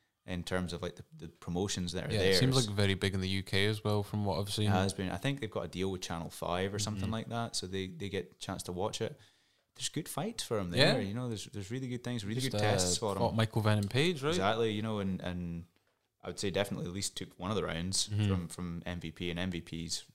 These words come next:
Speaker 1: fought,
Speaker 2: Yeah, like,
Speaker 1: fought for the title.
Speaker 2: he's only lost to Lima, right?
Speaker 1: That's it, yeah. Um, and yeah, so you got to think, like, it's, it's pretty, it's, uh,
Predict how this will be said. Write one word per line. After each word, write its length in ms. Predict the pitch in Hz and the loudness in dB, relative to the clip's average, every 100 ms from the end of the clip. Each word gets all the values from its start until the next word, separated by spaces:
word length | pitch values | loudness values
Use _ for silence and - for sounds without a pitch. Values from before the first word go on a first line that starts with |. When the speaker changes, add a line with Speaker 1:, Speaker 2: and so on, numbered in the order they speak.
| _ | _
Speaker 1:
fought, 180 | - 107 | 0 2
Speaker 2:
Yeah, 80 | 113 104 | 2 2
like, 80 | 90 | 0
Speaker 1:
fought 140 | 95 | -2
for 80 | - | -4
the 60 | |
title. 380 | - 87 107 98 | -2 2 4 2
Speaker 2:
he's 140 | 104 107 | 0 2
only 120 | 107 | 2
lost 280 | 95 95 - | 4 2 0
to 40 | |
Lima, 360 | 92 104 156 113 | 0 2 4 4
right? 180 | 127 147 - _ | 2 0 -8 _
Speaker 1:
That's 200 | 92 92 | 0 4
it, 160 | 101 110 | 6 6
yeah. 220 | 107 117 95 - | 4 2 0 -4
Um, 500 | 92 85 85 82 85 - _ _ _ _ _ _ _ _ | -2 0 -2 -4 -8 -14 _ _ _ _ _ _ _ _
and 260 | 90 87 85 | -8 -6 -6
yeah, 160 | - 95 | -4 -4
so 160 | - 90 | -2 -4
you 100 | 92 | -4
got 120 | - | -4
to 60 | |
think, 220 | 87 92 90 | -4 -6 -4
like, 180 | 87 - - _ _ | -8 -12 -20 _ _
it's, 180 | - - - | -20 -20 -12
it's 100 | - | -12
pretty, 240 | - - | -10 -8
it's, 200 | 135 - | -6 -4
uh, 140 | - | -4